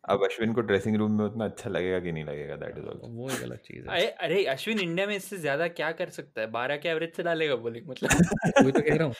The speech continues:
Speaker 3: <laughs> अश्विन in India is what Anderson is in England and
Speaker 1: या।
Speaker 3: Cummins is in Australia right now।
Speaker 2: तो बस।
Speaker 3: मतलब, just that we don't
Speaker 2: बुमराह खेलेगा
Speaker 3: recognize it।
Speaker 2: पहली बार इंडिया में, मैं तो वो भी एक्साइटेड हूँ ये देख, सोच के।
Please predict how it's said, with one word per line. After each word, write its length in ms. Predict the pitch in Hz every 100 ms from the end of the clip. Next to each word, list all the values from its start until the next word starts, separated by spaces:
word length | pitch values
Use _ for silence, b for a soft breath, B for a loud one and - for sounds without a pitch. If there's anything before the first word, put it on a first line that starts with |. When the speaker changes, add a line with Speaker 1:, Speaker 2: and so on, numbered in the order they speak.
| B
Speaker 3:
<laughs> 200 | B _
अश्विन 520 | 170 165 - 254 269 -
in 100 | 214
India 440 | 233 208 190 196 190 226
is 140 | 196
what 260 | 180 170 185
Anderson 600 | 156 139 147 165 165 175 180 -
is 180 | 165 151
in 140 | 156
England 340 | 151 151 160 175
and 220 | 165 156
Speaker 1:
या। 60 |
Speaker 3:
Cummins 400 | 147 143 139 143
is 160 | 139 143
in 120 | 131
Australia 400 | 123 113 117 110
right 220 | 113 - _
now। 320 | - _ _
Speaker 2:
तो 60 | 185
बस। 360 | 233 175 156 -
Speaker 3:
मतलब, 80 | - _ b b b b _ -
just 220 | 151 151
that 140 | 180
we 80 | 175
don't 120 | 165
Speaker 2:
बुमराह 200 | 185 208
खेलेगा 260 | 247 240 220
Speaker 3:
recognize 240 | 165 156
it। 60 | 175
Speaker 2:
पहली 100 | 190
बार 140 | 208
इंडिया 300 | 190 165 156
में, 160 | 131 113 - _ _
मैं 140 | 131 135
तो 140 | 165
वो 180 | 139 139
भी 120 | 160
एक्साइटेड 380 | 151 - 120 127
हूँ 80 | 127
ये 60 |
देख, 240 | 113 110 -
सोच 300 | - 113 -
के। 100 | -